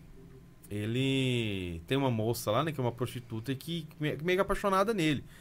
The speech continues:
E o cara é um bosta também, assim, não tem que ficar, né, aquele cara que, tipo assim,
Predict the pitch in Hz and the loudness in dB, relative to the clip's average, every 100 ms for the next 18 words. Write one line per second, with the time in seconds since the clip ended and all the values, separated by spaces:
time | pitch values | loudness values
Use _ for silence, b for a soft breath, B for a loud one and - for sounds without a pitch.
0 | B - 226 392 330 180 208 - 139 123 | B -2 4 6 8 10 8 6 0 2
1 | 120 98 123 123 262 262 - 180 147 95 | 2 0 -2 0 -2 -2 4 8 8 6
2 | 87 113 170 110 185 175 190 196 202 180 | 2 -2 0 0 0 4 6 6 2 -2
3 | B B B B B - 185 185 104 | B B B B B 0 4 4 2